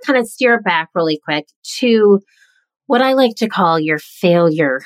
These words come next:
resume. Okay. So when I, when I look to you, I see this very strong, confident woman who's been in corporate America for twenty-seven years, who is leading the charge at this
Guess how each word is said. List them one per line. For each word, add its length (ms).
resume. 880
Okay. 320
So 200
when 140
I, 440
when 320
I 240
look 280
to 100
you, 360
I 120
see 240
this 300
very 360
strong, 680
confident 600
woman 560
who's 260
been 180
in 80
corporate 300
America 380
for 100
twenty-seven 600
years, 380
who 100
is 200
leading 520
the 140
charge 460
at 120
this 220